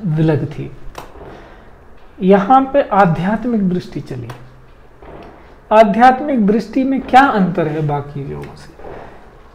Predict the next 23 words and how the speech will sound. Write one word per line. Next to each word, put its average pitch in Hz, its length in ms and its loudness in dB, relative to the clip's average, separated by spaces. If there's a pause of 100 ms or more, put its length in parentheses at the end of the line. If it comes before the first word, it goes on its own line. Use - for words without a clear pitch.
(100)
इन्होंने 254 320 2
कुछ - 380 -6
करना 233 380 2
नहीं 262 180 -2
चाहा, 135 440 -2 (300)
इन्होंने 240 380 -2 (220)
सब 214 200 2
देखना 180 420 2
चाहता 160 420 -6
real 165 360 2
में 220 240 -4
कि 220 80 0
वास्तव 180 600 2
में 220 280 -6 (240)
है 175 220 2
क्या, 123 260 -10 (840)
और 214 140 6
can 269 340 0
this 247 200 0
be 226 180 -2
transferred 196 540 -4
to 185 40 -8
others। 135 340 -8